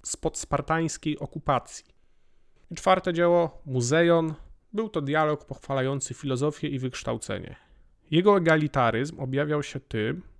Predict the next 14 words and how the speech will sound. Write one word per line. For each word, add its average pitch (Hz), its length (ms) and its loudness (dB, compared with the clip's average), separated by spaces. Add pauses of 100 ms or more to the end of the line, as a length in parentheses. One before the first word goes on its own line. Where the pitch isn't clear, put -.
(420)
że 160 140 -2
twierdził, 156 560 0
że 131 240 0 (520)
Bóg 185 320 0
wszystkich - 580 -4
ludzi 160 280 2
uczynił 123 420 -4
wolnymi, 190 680 2 (200)
a 214 80 -4
natura 151 420 2
nie 135 140 -4
uczyniła 127 460 -4
nikogo 120 340 -4
niewolnikiem. 123 680 -2